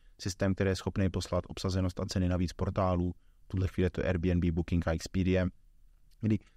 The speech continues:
samozřejmě Booking není jenom Booking, on Booking vlastní spoustu dalších portálů, stejně jako Expedia vlastní spoustu portálů. No, takže, takže to je poměrně široká paleta a díky tomu vlastně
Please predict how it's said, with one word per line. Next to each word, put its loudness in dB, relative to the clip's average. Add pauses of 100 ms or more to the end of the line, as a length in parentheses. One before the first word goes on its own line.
samozřejmě 4
Booking 2
není 4
jenom 4
Booking, 0
on 2
Booking 2
vlastní 0
spoustu -2
dalších 0
portálů, 0
stejně 0
jako 0
Expedia 0
vlastní -2
spoustu -4
portálů. 0 (420)
No, 0
takže, 0 (160)
takže 2
to -4
je 2
poměrně 0
široká 2
paleta -2 (720)
a 0
díky -2
tomu 2
vlastně 0